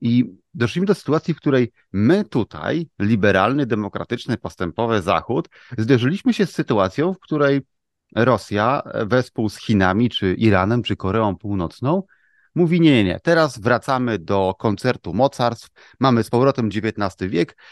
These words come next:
i might is right, e, i jeżeli my chcemy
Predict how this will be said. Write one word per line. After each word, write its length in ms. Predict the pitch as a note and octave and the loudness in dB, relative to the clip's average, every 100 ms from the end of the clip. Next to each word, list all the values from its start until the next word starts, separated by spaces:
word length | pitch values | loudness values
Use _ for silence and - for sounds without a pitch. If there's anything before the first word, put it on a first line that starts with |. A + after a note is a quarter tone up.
| - | -2
i 120 | C#3 A#2 | 2 4
might 440 | A#2+ B2+ A#2 - | 4 2 2 -4
is 200 | - - | -10 -4
right, 420 | B2+ C3 C3 - - | -2 0 -2 -8 -6
e, 100 | G#2+ | -6
i 280 | B2+ B2 A2 | -2 0 2
jeżeli 360 | A2+ B2 A#2 | 4 2 0
my 280 | G#2 D3+ G2+ | 2 2 2
chcemy 540 | - - G#2+ F#2 F2 | -2 -4 -2 0 -4